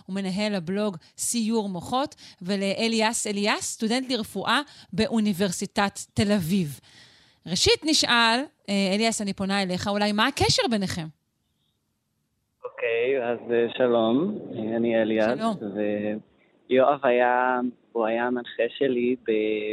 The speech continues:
Speaker 2: בתחרות של מדענים ומפתחים צעירים של מוזיאון המדע בירושלים. אה, תחרות בעצם של,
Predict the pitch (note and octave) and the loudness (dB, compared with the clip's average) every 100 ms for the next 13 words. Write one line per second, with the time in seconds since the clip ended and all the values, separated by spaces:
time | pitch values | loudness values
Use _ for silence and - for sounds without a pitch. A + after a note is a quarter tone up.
0 | G#2 _ _ _ _ - - A2+ A#2+ - | -8 _ _ _ _ -10 -4 0 0 0
1 | C#3+ B2 A#2 A2+ B2 B2 C#3 C3+ A2 - | 2 2 2 2 2 2 2 2 -2 0
2 | A#2+ B2 - B2+ - - - - - A2+ | 0 -2 2 4 4 4 2 -2 -10 -8
3 | A2+ - G#2+ A#2 A#2 G#2 A2+ A2 A2+ G2+ | -4 -4 -2 -2 0 0 0 -2 -8 -10
4 | - G2+ G2+ A2 D3+ G#3 _ _ _ _ | -8 -6 -4 -6 -12 -16 _ _ _ _
5 | _ _ - G#2+ G#2+ G#2+ G#2+ G#2+ G#2+ _ | _ _ -16 -14 -14 -14 -16 -18 -20 _
6 | - - - A2+ B2+ C#3 - B2+ C#3+ - | -20 -20 -12 -4 -2 0 0 0 -2 -8